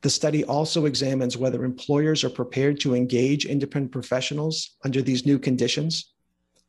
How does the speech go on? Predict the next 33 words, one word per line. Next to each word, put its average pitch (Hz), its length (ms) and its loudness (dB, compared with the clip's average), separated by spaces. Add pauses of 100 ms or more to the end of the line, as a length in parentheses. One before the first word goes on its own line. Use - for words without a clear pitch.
(560)
There 147 120 4
are 143 60 2
four 156 420 2
different 160 320 -2
frameworks 143 760 -2
used 143 320 2
throughout 127 300 0
this 139 180 -2
report, 127 500 -2 (460)
and 139 160 0
in 156 100 4
this 143 160 2
episode, 160 560 0
we'll 139 160 -2
be 131 120 -4
talking 139 420 -2
about - 260 -2
one 131 300 0
of 131 100 0
them 104 380 -6 (340)
that 113 160 0
will 131 120 0
highlight 135 440 -2
the 127 80 -4
key 170 220 -2
considerations 139 760 0
for 131 160 -4
transitioning 131 920 0
to 131 100 -2
a 127 40 -2
hybrid 123 420 -4
workforce 120 560 -4
model, 131 460 -2